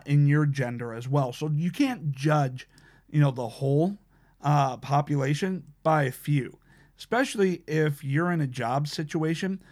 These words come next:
where the only people that you encounter are people with problems. People who are contacting you because they have a problem and they need you to fix it, and they want you to fix it now.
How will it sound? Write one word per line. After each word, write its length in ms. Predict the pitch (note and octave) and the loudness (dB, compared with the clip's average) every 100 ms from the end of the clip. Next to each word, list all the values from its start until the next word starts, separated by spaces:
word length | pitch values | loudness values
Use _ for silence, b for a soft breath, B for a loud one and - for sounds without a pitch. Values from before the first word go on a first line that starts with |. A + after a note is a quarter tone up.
| b b | b b
where 120 | D3 | 0
the 140 | C#3+ D3 | 2 2
only 280 | A3+ C#4+ G#3+ | 2 0 -2
people 640 | - G#3+ D#3 C#3+ B2+ - | -2 -4 -2 -4 -4 -6
that 160 | D3 C3+ | -6 -4
you 200 | D3 F3 | -2 0
encounter 680 | D3 B2 C3 D3 B3+ C4 - _ _ | -2 -2 -2 -2 -2 -6 -8 _ _
are 100 | D#3+ | -4
people 320 | D#3 G3+ F3+ F3 | -2 -2 -2 -2
with 200 | D#3+ - | -2 -6
problems. 800 | - C#3+ C3 - - - - _ b b b b b | -4 -2 -2 -6 -18 -20 -20 _ b b b b b
People 360 | - G3 G#3+ G3 | -6 -2 2 4
who 80 | F#3+ | 4
are 120 | D#3+ | 0
contacting 680 | D3 F#3 F3+ E3+ D3+ D3 C#3+ | 0 -2 0 0 0 0 0
you 140 | C#3+ | 2
because 260 | C#3+ C#3+ C#3 | 0 -2 0
they 100 | F#3+ | 0
have 120 | D#3+ | -2
a 60 | |
problem 400 | C#3+ D#3+ D#3 D#3 | -2 -2 0 0
and 120 | C#3+ C3 | 0 0
they 100 | B2+ | 0
need 300 | C3+ C#3+ C3 | 2 0 0
you 140 | C#3 | 0
to 100 | C3+ | -2
fix 300 | - D3 D3 | -4 -8 -4
it, 160 | F#3 - B B - | -6 -6 B B -10
and 220 | B2+ B2 | -4 0
they 80 | D#3 | 0
want 260 | E3 D#3+ | 0 -2
you 100 | D#3 | 0
to 100 | D3 | 0
fix 280 | C#3 C#3+ C#3 | 0 -4 -6
it 140 | C3+ A#2+ | -10 -8
now. 260 | A2 - | -12 -12